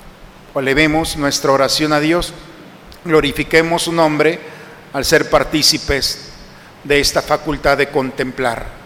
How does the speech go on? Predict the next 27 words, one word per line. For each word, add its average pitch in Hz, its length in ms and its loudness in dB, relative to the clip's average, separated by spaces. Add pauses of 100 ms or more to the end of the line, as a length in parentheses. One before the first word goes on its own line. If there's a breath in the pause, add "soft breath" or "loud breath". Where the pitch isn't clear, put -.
(640)
Veamos 143 480 2
el 143 100 0
rostro 143 500 2
de 135 140 0
Dios 131 300 0
en 135 140 -2
nosotros, 131 680 -8 (600)
vivamos 151 400 4
nuestra 151 360 0
salvación 143 680 2 (760)
y 151 80 0
pidamos 160 680 2
al 135 160 2
Espíritu 139 500 -2
Santo 151 680 0 (220)
nos 127 260 -4
sane, 156 480 4 (320)
nos 131 180 -2
libere, 156 600 4 (960)
recupere 170 500 4
en 175 60 2
nosotros 147 760 0
el 139 140 -4
sentido 147 520 0
de 143 140 2
nuestro 135 400 -2
caminar 156 800 0